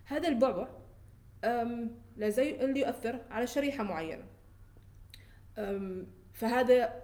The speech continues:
جا-، جانب من الحدود. الجانب الآخر المؤسسات الإعلامية.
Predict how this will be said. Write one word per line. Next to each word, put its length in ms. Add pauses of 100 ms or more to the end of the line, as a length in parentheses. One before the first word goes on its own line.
جا-، 300
جانب 360
من 80
الحدود. 480
الجانب 400
الآخر 480
المؤسسات 560
الإعلامية. 540